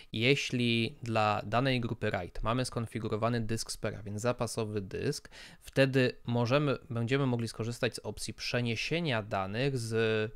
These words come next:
wadliwego dysku na dysk typu spare, czyli w sytuacji, gdy mamy na przykład raid piąty, dodatkowo dysk typu, dysk zapasowy typu spare, jeśli jeden z dysków w raidzie piątym ule-, e, zacznie raportować błędy,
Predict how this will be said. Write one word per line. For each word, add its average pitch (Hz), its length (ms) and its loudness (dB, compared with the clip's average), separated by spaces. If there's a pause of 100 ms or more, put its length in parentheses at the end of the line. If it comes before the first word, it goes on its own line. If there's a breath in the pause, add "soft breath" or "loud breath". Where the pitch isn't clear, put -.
(100)
wadliwego 127 680 2
dysku 113 540 -2
na 107 140 -4
dysk 107 240 -4
typu 110 240 -8
spare, 107 420 0 (400 loud breath)
czyli 117 520 0 (100)
w - 60 -4
sytuacji, 123 460 0
gdy 107 180 -2
mamy 123 260 2
na 104 100 -2
przykład 101 300 -6
raid 117 220 0
piąty, 104 640 -2 (420 loud breath)
dodatkowo 120 760 0
dysk 117 320 -4
typu, 110 320 -6
dysk 127 220 -2
zapasowy 110 480 -2
typu - 240 -8
spare, 104 400 -4 (160)
jeśli 110 240 -6
jeden 139 260 0
z 120 60 -2
dysków 117 360 -4
w 110 40 -4
raidzie 110 300 0
piątym 110 400 -4
ule-, 107 220 -4
e, 104 300 -4
zacznie 107 540 -2
raportować 107 600 -4
błędy, 95 460 0